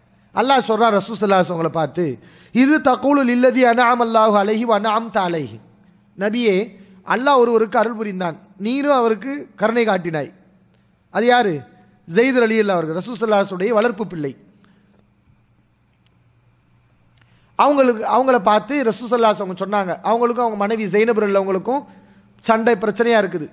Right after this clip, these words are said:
ஒத்து வரல. அப்ப ரசூல் ஸல்லல்லாஹு அலைஹி வஸல்லம் அவங்களுக்கு அல்லாஹ் சொல்றான், "இவங்க ரெண்டு பேருக்கு ஒத்து வராது, அவர் வந்து இவரை ஜெயினபை தலாக் விட்டுருவாரு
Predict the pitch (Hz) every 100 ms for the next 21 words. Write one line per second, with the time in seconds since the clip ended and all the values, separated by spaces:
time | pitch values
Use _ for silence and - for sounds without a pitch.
0 | - 233 - 269 202 170 131 - _ _
1 | _ _ _ _ _ - 240 269 254 311
2 | 262 254 254 240 233 240 214 226 247 214
3 | 202 262 277 175 117 - _ _ _ _
4 | - 220 226 220 220 240 240 220 254 247
5 | 240 208 170 117 - _ _ _ _ _
6 | _ _ - 220 233 233 254 233 226 220
7 | 214 214 208 202 180 247 233 220 214 254
8 | 214 233 - 302 277 226